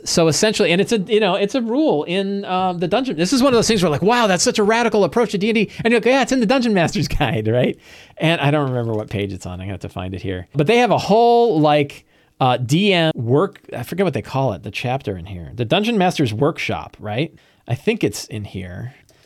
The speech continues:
Dungeon Master's Workshop. Yeah, here it is. It's the first one. It's called Proficiency Die. Ability Options Proficiency Die. Page two sixty-three of the Dungeon Master's Guide. And it shows you, like, depending on the level, instead of having a proficiency bonus, you roll a die, and it's D,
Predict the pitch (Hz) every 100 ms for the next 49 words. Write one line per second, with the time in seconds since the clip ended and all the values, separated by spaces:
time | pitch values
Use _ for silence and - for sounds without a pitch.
0 | - 214 240 208 185 175 117 139 139 98
1 | - 233 165 226 214 101 156 208 190 277
2 | 311 151 - 175 - 190 285 - 165 139
3 | 104 85 117 139 233 262 233 165 156 165
4 | 143 139 180 143 120 98 87 80 - -
5 | 180 165 - 240 - 226 - 151 160 139
6 | 120 127 107 92 - 92 - - - -
7 | - - 196 269 330 349 247 135 123 120
8 | 143 196 220 226 226 156 120 131 151 151
9 | 139 180 202 185 170 156 147 156 143 139
10 | 120 156 143 - 120 120 117 120 226 147
11 | 92 101 92